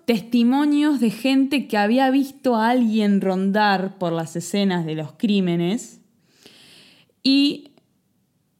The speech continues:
después las vamos a ver a Juana, si, si subimos alguna foto, ustedes la pueden buscar. Eh, vos la viste recién en el video que te mostré. Pelo corto,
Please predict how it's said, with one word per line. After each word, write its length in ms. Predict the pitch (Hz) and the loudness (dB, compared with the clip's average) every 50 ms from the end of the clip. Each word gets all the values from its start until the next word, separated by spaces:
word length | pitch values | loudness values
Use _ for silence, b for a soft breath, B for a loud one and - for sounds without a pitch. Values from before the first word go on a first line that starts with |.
| _ _ _ _ _ _ _ - | _ _ _ _ _ _ _ -6
después 320 | - 196 196 202 220 226 | -4 -4 -2 0 0 0
las 120 | 214 220 220 | 2 2 2
vamos 280 | 214 214 214 202 202 | 2 2 0 0 0
a 60 | 202 208 | 0 2
ver 160 | 226 233 226 | 2 2 0
a 60 | 208 | 0
Juana, 380 | 220 - 202 202 202 196 185 175 | 0 0 0 2 2 0 0 -2
si, 180 | 175 175 160 | -4 -6 -6
si 120 | 151 175 170 | -6 -8 -8
subimos 360 | - 185 185 190 190 175 180 | -6 -4 -4 -2 -2 -2 -4
alguna 240 | 185 190 190 185 180 | -2 -2 -2 -2 -2
foto, 320 | - 240 269 254 226 185 | -2 -2 -2 0 -2 -4
ustedes 280 | 180 - 185 170 165 143 | -6 -4 -6 -6 -6 -8
la 140 | 143 143 | -10 -8
pueden 200 | - 165 156 156 | -6 -4 -4 -4
buscar. 600 | 151 147 160 - - 185 185 185 180 185 190 - - | -4 -6 -8 -6 -4 -2 -2 -2 -2 -4 -6 -8 -8
Eh, 340 | - 143 131 - - - - _ _ _ _ _ - - - | -12 -10 -10 -12 -14 -16 -20 _ _ _ _ _ -20 -18 -10
vos 160 | - 165 185 190 | -6 -4 -2 -2
la 120 | 190 185 | -2 -2
viste 280 | 185 185 180 - 180 175 | -2 -2 -2 -4 -4 -6
recién 260 | 175 175 202 180 180 | -4 -4 -4 -4 -2
en 120 | 175 170 | -2 -2
el 100 | 170 170 | -2 -2
video 180 | 170 175 180 180 | -2 -2 -2 -2
que 60 | 180 | -2
te 80 | 175 190 | -2 -2
mostré. 320 | 202 220 - - - 294 285 B B B B B B _ | -2 -2 -2 -2 -4 -4 -8 B B B B B B _
Pelo 340 | - 247 247 240 226 214 208 | -2 0 0 2 0 0 0
corto, 840 | 214 285 277 262 240 214 196 185 175 - 185 185 196 226 277 311 - | 0 0 0 2 2 0 -2 -4 -2 -2 -2 0 0 -2 -2 -6 -10